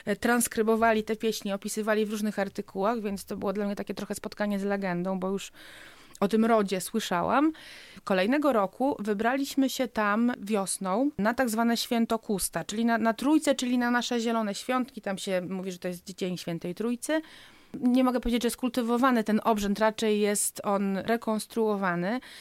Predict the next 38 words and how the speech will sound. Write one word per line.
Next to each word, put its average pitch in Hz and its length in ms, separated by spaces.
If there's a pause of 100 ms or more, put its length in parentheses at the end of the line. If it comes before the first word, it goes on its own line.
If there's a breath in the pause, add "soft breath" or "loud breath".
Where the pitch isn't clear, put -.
(200 loud breath)
Jest - 180
to 226 60
tak 220 180
zwany 233 320
obrzęd 240 360
wodzenia 240 460
Kusta. - 540 (600 loud breath)
Kust - 260
to 285 100
znaczy 277 240
krzak. - 440 (300)
I 113 100
ten 269 200
obrzęd 254 480
jest 247 140
bardzo, 247 420
bardzo 202 280
stary, 233 360
pogański, 202 800
który 175 300
się 170 400 (200)
w 202 200
jakiejś 247 360
mierze 214 460
zachował. 208 460
Nie 349 120
tylko 392 220
w - 60
tej 320 180
wsi, - 240
ale 214 180
tam 262 160
jest 233 140
bardzo 233 400
jakby 202 440
kultywowane, 233 760
właśnie 190 520
zrekonstruowane. 202 920